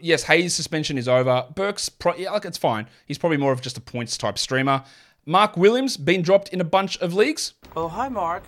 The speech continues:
Speaker 1: I haven't been as disappointed with Williams' performances. Yes, he's not playing twenty-four minutes a night, but we never expected that. He is more luxury stash than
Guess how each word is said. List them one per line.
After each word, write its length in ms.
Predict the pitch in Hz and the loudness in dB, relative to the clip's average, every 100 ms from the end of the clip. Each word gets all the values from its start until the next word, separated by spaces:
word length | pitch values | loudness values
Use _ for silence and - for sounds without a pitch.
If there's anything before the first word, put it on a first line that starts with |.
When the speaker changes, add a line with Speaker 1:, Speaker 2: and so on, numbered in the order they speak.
| - | -14
Speaker 1:
I 100 | - | -8
haven't 300 | 381 392 139 | -4 -4 -2
been 240 | 160 170 135 | 0 2 2
as 180 | 156 143 | 0 0
disappointed 500 | 147 127 131 151 127 | -6 -6 -4 -2 -2
with 120 | 113 | -4
Williams' 400 | 127 131 123 117 | -4 -4 -6 -8
performances. 540 | 113 123 175 - 101 | -8 -6 -6 -6 0
Yes, 300 | 143 - - _ - | 0 0 -4 _ -6
he's 100 | 143 | -4
not 140 | 156 | -2
playing 220 | 147 139 | -2 -2
twenty-four 360 | 123 143 127 131 | -2 -4 -2 -4
minutes 240 | 131 127 | -4 -4
a 40 | 131 | -4
night, 180 | 151 127 | -6 -6
but 100 | 131 | -6
we 80 | |
never 260 | 127 127 120 | -2 -2 -4
expected 460 | 123 - 170 165 127 | -8 -4 -4 -4 -10
that. 220 | - _ _ _ _ | -10 _ _ _ _
He 240 | 143 170 | -6 -2
is 200 | 214 131 - | -2 -4 -6
more 380 | 131 143 151 143 | -4 0 2 4
luxury 500 | 135 135 - 131 123 | 4 2 -2 -4 -4
stash 460 | - 117 165 - | 0 0 0 -2
than 420 | - 131 127 123 | -2 2 4 2